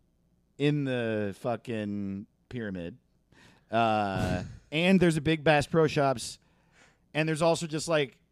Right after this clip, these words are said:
a couple other stores, but it's, like, a really big Bass Pro Shops, and then there's an elevator in the middle that goes up to a restaurant at the top of the pyramid with, like, a fucking viewing deck where you can look out across Memphis. It is, it used to be where the Memphis Grizzlies played.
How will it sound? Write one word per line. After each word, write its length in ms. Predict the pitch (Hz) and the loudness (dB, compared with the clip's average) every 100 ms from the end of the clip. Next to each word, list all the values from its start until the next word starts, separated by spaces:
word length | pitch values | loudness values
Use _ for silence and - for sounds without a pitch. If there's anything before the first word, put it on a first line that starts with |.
| - | -8
a 80 | 143 | -6
couple 320 | - 147 147 | -2 -2 0
other 200 | 143 139 | 0 0
stores, 340 | - 147 139 | 0 0 0
but 120 | 127 160 | 0 0
it's, 100 | 175 | 0
like, 100 | 156 | 2
a 100 | 147 | 2
really 540 | 143 143 165 160 147 | 0 4 6 8 6
big 320 | 131 143 135 | 6 6 6
Bass 240 | 123 117 - | 4 -2 -2
Pro 180 | 165 | -6
Shops, 380 | 151 143 123 - _ _ - _ - | -4 -2 -2 -6 _ _ -20 _ -8
and 140 | 143 | -4
then 80 | 156 | -2
there's 160 | 151 143 | -2 -2
an 80 | 143 | 0
elevator 580 | 143 170 170 165 156 147 | 6 6 6 4 2 2
in 60 | |
the 80 | 139 | 0
middle 360 | 139 165 151 135 | -2 -2 -2 -2
that 120 | 131 | -4
goes 260 | 139 139 | -4 -4
up 140 | 139 127 | -4 -6
to 140 | 139 | -6
a 80 | 123 | -6
restaurant 640 | 113 131 139 - 131 123 120 | -4 -6 -6 -10 -8 -8 -8
at 140 | 113 | -8
the 80 | 107 | -8
top 360 | - 127 123 | -4 -4 -2
of 120 | 123 110 | -4 -4
the 100 | 104 | -2
pyramid 540 | 156 143 127 120 123 - - | 0 2 0 0 -4 -8 -8
with, 260 | - 123 101 | 0 2 4
like, 220 | 127 110 | 2 4
a 100 | 107 | 2
fucking 440 | - 120 120 113 104 | 2 0 2 2 2
viewing 480 | 107 127 131 123 | -2 0 2 2
deck 360 | 107 107 110 104 - | 0 -4 -6 -10 -12
where 100 | 120 | -8
you 140 | 113 | -6
can 220 | 113 101 - _ _ _ - | -4 -6 -6 _ _ _ -2
look 300 | 107 131 139 | 2 2 2
out 220 | 131 123 | 2 2
across 400 | 110 123 117 - | 0 -2 -2 0
Memphis. 480 | 117 117 92 80 - - _ - | -2 0 -4 -8 -12 -20 _ -6
It 120 | 147 | -2
is, 200 | 143 117 | -2 -4
it 140 | 160 156 | -6 -2
used 340 | 160 269 - | 2 2 2
to 60 | 156 | 2
be 120 | 147 | 2
where 320 | 139 135 131 | 4 4 4
the 200 | 123 123 | 2 2
Memphis 400 | 120 135 143 123 | 2 0 2 0
Grizzlies 420 | - 147 131 120 - | 2 2 2 -4 -2
played. 460 | 104 82 76 95 | -2 0 -2 -8